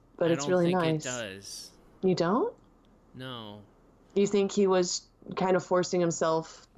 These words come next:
Speaker 1: to
Speaker 2: To
Speaker 1: look at
Speaker 2: relive that moment of the
Speaker 1: Tatooine?
Speaker 2: binary sunset, yeah.
Speaker 1: Hmm, like, maybe kinda mentally projecting himself to Tatooine?
Speaker 2: No, like,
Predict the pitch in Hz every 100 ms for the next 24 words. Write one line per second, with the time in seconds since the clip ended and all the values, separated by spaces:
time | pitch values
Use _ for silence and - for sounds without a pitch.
0 | - - 190 170 151 160 147 131 120 127
1 | 123 117 127 127 113 180 165 226 285 349
2 | _ 120 117 120 117 117 110 - 123 123
3 | - 98 92 - 101 123 117 107 101 104
4 | _ _ _ _ _ 262 247 202 170 165
5 | 175 - - 208 196 180 196 190 190 185
6 | 185 180 170 170 175 170 175 165 160 170
7 | 165 160 160 - 160 165 165 160 160 240
8 | - _ _ - 190 208 196 180 180